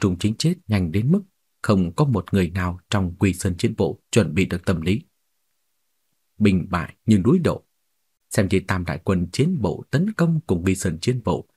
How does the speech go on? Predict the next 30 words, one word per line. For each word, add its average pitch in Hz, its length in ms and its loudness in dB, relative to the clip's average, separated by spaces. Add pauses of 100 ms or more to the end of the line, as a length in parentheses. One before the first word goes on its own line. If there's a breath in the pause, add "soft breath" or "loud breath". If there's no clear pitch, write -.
(240)
đã 117 100 -2
sụp - 300 0
đổ 98 340 0 (100)
trong 110 200 0 (100)
chưa 180 140 2
đầy 127 220 0
một - 180 -6
tách 190 200 -2
trà 80 280 -6 (280)
sau - 240 -4
khi 104 120 0
bắt - 220 -6
đầu 87 300 -4
chiến 117 200 0
đấu. 113 220 -4 (1080)
Hai 92 340 -4
chiến 113 180 0
bộ 95 100 0
bên 92 260 -4
ngoài 85 300 -6 (300)
là 90 120 -2
Huyện 95 340 0
Phong 139 260 -2
cùng 104 240 0
Lưu 151 160 2
Vân 151 180 0
chiến 175 220 0
bộ 90 240 -6 (340)
cũng 110 140 2
có 123 120 2